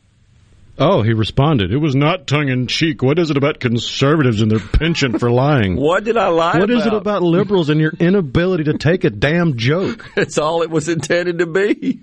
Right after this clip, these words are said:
Speaker 2: <laughs> What did I lie about? Rhino, have you seen the video of Obama throwing a baseball?
Speaker 1: It's pathetic.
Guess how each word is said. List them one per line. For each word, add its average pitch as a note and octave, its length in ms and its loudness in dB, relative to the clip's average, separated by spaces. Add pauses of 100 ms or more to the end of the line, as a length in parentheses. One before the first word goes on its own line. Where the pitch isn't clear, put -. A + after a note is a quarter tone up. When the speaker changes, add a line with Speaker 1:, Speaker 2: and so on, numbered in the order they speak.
(200)
Speaker 2:
<laughs> A3+ 80 -4 (1900)
What F#3 280 0
did A3+ 120 0
I F#3 120 0
lie D#3+ 280 0
about? A#2+ 460 -2 (420)
Rhino, G3 580 0
have E3+ 100 2
you D3+ 100 2
seen B3 240 0
the D#3+ 80 2
video E3+ 460 2
of D3 80 0
Obama C#3 480 0
throwing C#3+ 240 2
a B2 40 2
baseball? C3+ 600 0
Speaker 1:
It's A#2+ 180 2
pathetic. F3 580 0